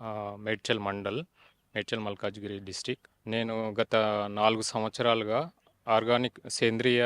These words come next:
వ్యవసాయం, దాంట్లో వివిధ పంటలను ప్రయోగాత్మకంగాను మరియు నాకు ఉపయోగపడమైన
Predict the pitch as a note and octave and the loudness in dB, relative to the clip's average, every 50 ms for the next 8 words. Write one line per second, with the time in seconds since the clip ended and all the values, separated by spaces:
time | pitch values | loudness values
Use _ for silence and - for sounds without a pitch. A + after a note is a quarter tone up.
0 | A#2 A2+ A2 G#2+ G#2+ G#2+ G#2 G2+ - - A2+ G#2+ G#2 G#2 A2+ A#2+ - - - - | 4 4 4 2 2 0 0 -2 -2 0 0 2 2 0 -2 -4 -4 0 2 6
1 | - A2+ A2+ A2+ A2 A2+ A#2 A#2+ B2 A#2+ A#2 A2+ A2+ A2+ A#2 G#2+ A#2 A2+ A2+ A2+ | 8 8 8 8 8 6 4 4 4 4 4 2 2 0 0 2 4 4 6 6
2 | A2 A2 A2 G#2+ G#2+ A2 A2+ A#2 - - - _ - - - A#2 A2 A2 G#2 B2 | 4 4 4 2 2 0 -2 -4 -8 -12 -18 _ -12 0 2 2 4 4 4 4
3 | B2 B2+ B2 B2 B2 B2 A#2+ A#2 A2 A2 A2+ B2 - _ _ _ - A#2 A#2 A#2 | 4 4 2 2 2 0 0 0 -2 -4 -6 -10 -14 _ _ _ 4 6 8 8
4 | C3 C3+ C3+ C3 - - B2+ B2+ - C3 B2+ B2+ B2+ C3 D3 E3+ F3 D3+ A#2+ A#2 | 10 10 10 10 8 6 0 0 0 0 2 2 2 0 0 0 0 2 2 4
5 | A#2+ B2 C#3 D3 C#3+ B2+ A#2 A#2 A#2+ A2+ - C3 B2+ A#2+ - - B2 B2 A#2+ B2 | 4 2 2 2 2 4 4 4 4 2 0 -4 -4 -2 -2 0 2 2 2 0
6 | A#2+ - A#2+ A#2 A#2 A#2 A#2+ A#2+ A#2+ B2 C3+ D3 | 0 -2 -2 0 0 0 0 -2 -2 -2 -4 -6